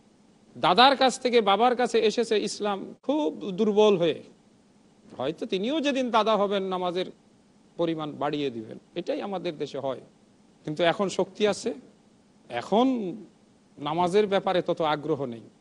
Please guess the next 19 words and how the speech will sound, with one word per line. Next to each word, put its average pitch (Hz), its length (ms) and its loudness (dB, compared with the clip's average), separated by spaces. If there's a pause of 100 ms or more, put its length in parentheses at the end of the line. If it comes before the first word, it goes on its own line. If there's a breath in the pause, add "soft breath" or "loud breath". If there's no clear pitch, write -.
(640)
আর 165 160 0
মা 208 500 2 (100)
আধুনিক 254 360 2
শিক্ষিতা, 202 500 -2 (880)
পোশাকে 214 420 2
আশাকে 196 380 0
চালচলনে 196 600 -2
অনেকটাই 208 380 -4
মডার্ন। 170 340 -2 (600)
আমি 220 300 4
এমন 208 500 4
মডার্ন 190 380 4
আধুনিক 202 440 0 (680)
মহিলাকে 214 600 2
বলতে 170 440 4
শুনেছি, 185 720 -4 (460)
তার 208 580 0
চেহারার 220 480 -2
মেকআপ 190 560 -6